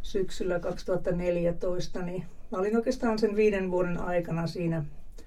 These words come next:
ennen sen Lännen Median kuviota, niin semmoisen kaksi puoli vuotta yhteensä Helsingissä töissä tekemässä tätä valtakunnan politiikkaa, ja se oli ihan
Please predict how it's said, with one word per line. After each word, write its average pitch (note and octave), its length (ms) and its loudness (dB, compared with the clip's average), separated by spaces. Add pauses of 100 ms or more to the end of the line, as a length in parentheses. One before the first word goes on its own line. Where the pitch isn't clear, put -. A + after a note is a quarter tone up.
(560)
ennen E3+ 300 0
sen G2+ 180 0
Lännen F3+ 340 -4
Median A3+ 440 0 (260)
kuviota, G#3+ 480 -4
niin A#3 340 -4 (1300)
semmoisen A#3 800 0
kaksi G#3+ 380 -2
puoli F3+ 360 2
vuotta - 360 0
yhteensä F#3+ 420 -2
Helsingissä A3 600 -2 (540)
töissä A2+ 360 -4 (260)
tekemässä B3 460 -2
tätä A#3 260 0
valtakunnan F3 480 2
politiikkaa, A3+ 580 -4
ja A3 100 0
se - 100 0
oli F#3+ 140 -2
ihan A3+ 180 -2